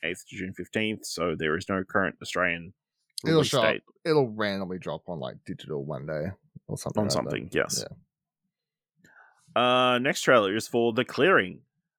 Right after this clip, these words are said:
Speaker 1: uh, created by L C McCready and Matt Cameron, starring Teresa Palmer, Miranda Otto, Guy Pearce, and Julia Savage. Uh, a woman is forced to confront the nightmares of her past in order to stop a secret cult intent on gathering children to fulfill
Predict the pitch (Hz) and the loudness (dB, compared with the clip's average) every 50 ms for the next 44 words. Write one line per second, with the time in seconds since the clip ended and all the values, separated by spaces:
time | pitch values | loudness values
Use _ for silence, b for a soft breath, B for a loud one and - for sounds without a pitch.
0 | _ - - 98 98 98 95 92 92 95 92 95 - _ _ - - - 107 104 | _ -6 -4 -2 -2 -2 -2 -2 -2 -2 -2 -4 -6 _ _ -10 -4 -2 -2 -2
1 | 95 101 98 101 - - - 101 101 - - 107 98 95 90 - - 107 104 98 | -2 -2 -4 -4 -4 -4 -4 -6 -6 -6 -6 -6 -6 -8 -8 -4 -2 -2 -2 0
2 | 98 95 64 - 98 98 87 87 85 - - - 123 123 135 131 131 123 123 117 | -2 -4 -6 -6 -10 -12 -10 -10 -10 -10 -6 -2 0 0 2 2 2 0 0 0
3 | 107 - - 104 104 101 101 104 98 - - _ _ - - - 101 104 101 101 | -2 0 2 4 4 4 2 -2 -8 -10 -14 _ _ -12 -8 -6 -6 -6 -6 -8
4 | - 107 92 92 92 95 90 92 98 b b b b b - 107 107 113 113 107 | -6 -6 -4 -4 -4 -4 -6 -6 -8 b b b b b -8 -4 0 0 0 2
5 | 101 - - 90 87 80 80 82 90 - _ _ _ - - 110 113 107 - - | 0 0 0 0 0 0 0 0 -2 -6 _ _ _ 0 4 4 4 4 4 0
6 | 101 90 87 87 - - - 73 90 92 95 85 82 87 90 - - 95 101 101 | -2 -2 -2 -4 -8 -10 -12 -12 -12 -8 -6 -4 -2 -2 -2 -2 -2 -2 -2 -2
7 | 92 87 98 - - - b b b b b b b - - 92 95 - - 120 | -2 -4 -6 -8 -10 -12 b b b b b b b -2 0 0 0 0 2 4
8 | 151 196 214 208 165 123 - - - 170 175 160 - 123 - 120 107 - 156 147 | 4 4 4 4 0 -2 -2 0 0 0 0 0 0 -4 -4 -4 0 2 2 2
9 | 131 78 101 110 117 123 113 104 110 101 95 - 107 90 92 90 87 - 90 92 | 2 2 0 2 4 2 2 2 0 -2 -2 -2 -4 -2 -2 -2 -2 0 0 0
10 | 92 98 - - 55 57 76 101 98 95 92 - 92 92 - - - 104 92 - | 0 -2 -4 -8 -10 -6 -6 -4 -4 -4 -6 -6 -6 -6 -4 0 2 0 0 0
11 | - - 127 - - 143 151 - 120 92 - - 101 98 90 - - - 101 120 | -2 -8 -6 -4 -2 -2 -2 -2 -4 -6 -4 -2 0 0 0 -2 -4 -8 -8 -8
12 | 120 - - 107 107 - - - 98 - 104 104 95 98 95 95 - - 135 139 | -6 -6 -6 -6 -6 -6 -8 -8 -4 -2 -2 -2 -2 -2 -4 -4 -2 0 0 2
13 | 110 95 92 92 - b b b b b b b _ - 120 113 - - 107 98 | 2 0 -2 -4 -10 b b b b b b b _ 0 0 0 2 4 4 4
14 | 90 90 | 4 2